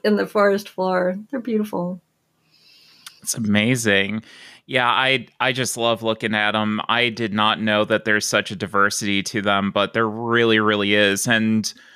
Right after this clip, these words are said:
Speaker 2: what
Speaker 1: Yeah.
Speaker 2: looks like y-, you, you kinda have to have a, a deep knowledge, because what looks like something you could eat,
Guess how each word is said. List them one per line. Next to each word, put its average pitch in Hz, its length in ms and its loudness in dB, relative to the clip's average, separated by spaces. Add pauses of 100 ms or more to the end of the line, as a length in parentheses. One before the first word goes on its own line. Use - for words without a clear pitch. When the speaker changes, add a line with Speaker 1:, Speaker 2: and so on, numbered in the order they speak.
(180)
Speaker 2:
what 127 320 -2
Speaker 1:
Yeah. 123 60 -8
Speaker 2:
looks 175 300 0
like 147 480 0
y-, 139 200 -6
you, 127 320 -6
you 117 120 -4
kinda 151 280 -4
have 135 240 -2
to 117 100 -6
have 113 300 0
a, 101 260 4
a 104 80 2
deep 113 320 -6
knowledge, 101 680 0
because 101 640 -2
what 107 180 -2
looks 120 280 -2
like 110 160 0
something 107 400 -2
you 101 120 -4
could 127 280 0
eat, 113 340 0